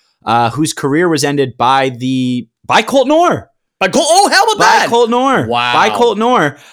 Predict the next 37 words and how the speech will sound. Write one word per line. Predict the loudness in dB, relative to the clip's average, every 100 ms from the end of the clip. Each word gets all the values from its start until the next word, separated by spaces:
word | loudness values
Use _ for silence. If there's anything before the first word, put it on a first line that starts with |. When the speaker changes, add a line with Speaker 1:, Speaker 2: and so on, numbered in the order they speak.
| -2
Speaker 1:
Um, | 2 2 2 0 -2 -8 _ _ _ _ _ _ _
maybe, | -6 0 2 2 2 2
I | 2
don't | 2
know, | 2 0
maybe | 0 -2 0 0
he's | 0 0
going | 0 0
to | 0
have | 2 2 2
some | -2
sort | 0 0 -2
of |
bias | 0 -2 -2 -4 -4 -6 _ _
when | -4 -2 0
Speaker 2:
Yeah, | -2 -2
Speaker 1:
dealing | -2 0 -2
with | -2
Speaker 2:
maybe. | -4
Speaker 1:
this. | -6 -2
I | -2
just, | -2 -4 -8 _ _ -10
the | -6
consistency, | -4 -4 -2 -4 -4 -6 -6
the | -8
consistency | -4 -4 -2 -4 -4 -2 -4
is | -2
out | -4 -2
the | -6
window, | -6 -2 0 0 -4 -12 -14
Speaker 2:
Yep. | -4 -2 -2
Speaker 1:
and, | -2 -2
uh, | 0 0 -2 -6 _ -4
it's | -2 -4
pretty | -10 -6 -4 -2 -4
frustrating. | -4 -4 -4 -6 -10 -10 -10 -14 -16 -16 -12
<laughs> | -10